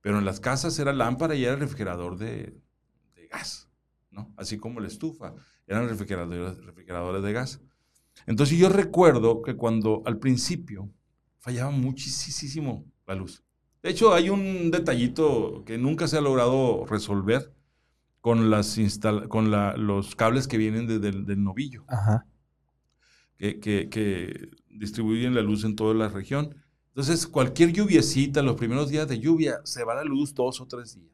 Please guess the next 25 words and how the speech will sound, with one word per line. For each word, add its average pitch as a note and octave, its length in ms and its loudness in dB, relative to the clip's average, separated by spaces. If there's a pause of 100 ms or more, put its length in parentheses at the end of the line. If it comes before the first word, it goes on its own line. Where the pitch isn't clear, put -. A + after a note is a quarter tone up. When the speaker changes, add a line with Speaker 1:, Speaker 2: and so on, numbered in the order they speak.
(160)
Speaker 1:
Todavía C3 220 -2
no C#3+ 80 0
se, C#3+ 220 -2 (320)
no A#2+ 100 -20
se C#3 320 -8
consigue A2+ 720 -6 (280)
resolver G2 340 0
ese A2 160 -4
problema. B2 380 -4 (420)
Y D#3 60 2
al D#3+ 160 8
principio, D3+ 920 -2
cuando A2+ 280 -4
recién A2 280 -4
estaba C3+ 300 -2
la C3+ 100 -4
luz, B2 380 -4 (220)
se C3+ 160 -4
iba C#3+ 160 0
muchísimo C3+ 640 -2
más. - 520 -4 (840)
Y C3 220 -16
varios E3 680 0
días. D#3 420 -2 (440)
Entonces, C#3+ 560 2